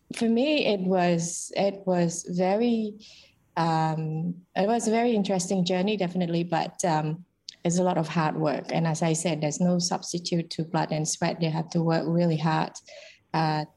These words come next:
to, to be where you are, particularly if you're women and you're young. There's always a lot of prejudice behind.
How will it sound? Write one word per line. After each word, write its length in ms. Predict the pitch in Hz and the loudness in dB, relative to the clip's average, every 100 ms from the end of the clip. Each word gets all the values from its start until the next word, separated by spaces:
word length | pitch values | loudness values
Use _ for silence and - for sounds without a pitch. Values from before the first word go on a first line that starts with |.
| - | -4
to, 720 | 175 160 156 160 165 160 160 - | 0 0 0 -2 -2 -4 -6 -4
to 80 | 175 | 0
be 160 | 170 | 2
where 240 | 160 165 170 | 4 4 4
you 260 | 165 165 | 4 2
are, 240 | 165 175 202 | 2 2 0
particularly 720 | - 180 - 202 190 190 180 | -2 -4 -4 0 0 2 0
if 100 | 170 | 2
you're 200 | 175 170 | 2 4
women 480 | 180 202 196 190 185 185 - - _ - | 2 2 2 4 2 -2 -20 -20 _ -8
and 480 | - 170 165 170 - | -2 0 2 0 0
you're 200 | 170 170 | 2 2
young. 400 | 170 196 190 170 | 2 2 2 2
There's 180 | 160 196 | 0 0
always 540 | 208 240 220 196 175 | 2 2 2 0 0
a 80 | 185 | -2
lot 180 | 180 175 | -2 -2
of 120 | 175 | -4
prejudice 640 | - 185 180 180 160 156 | 0 0 0 -2 -2 -4
behind. 640 | - 156 165 165 160 160 | -6 -4 -2 -2 -2 -4